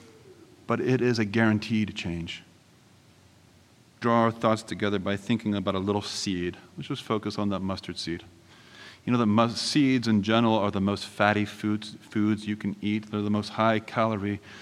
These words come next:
uh, foods occurring in nature. And why? Because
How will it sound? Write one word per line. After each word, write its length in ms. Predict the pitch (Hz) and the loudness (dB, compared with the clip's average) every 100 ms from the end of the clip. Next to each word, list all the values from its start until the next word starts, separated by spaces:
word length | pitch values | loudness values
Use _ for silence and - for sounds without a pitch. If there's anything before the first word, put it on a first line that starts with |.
| - - | -20 -10
uh, 180 | - 95 | 0 0
foods 380 | 95 110 107 104 | 2 2 2 2
occurring 380 | 101 113 104 101 | -2 0 0 0
in 140 | 92 | 0
nature. 340 | 95 98 - 107 | 0 -2 -2 -4
And 180 | 95 | -2
why? 260 | 95 101 107 | 0 2 0
Because 400 | 101 - 101 92 | -2 -6 -6 -6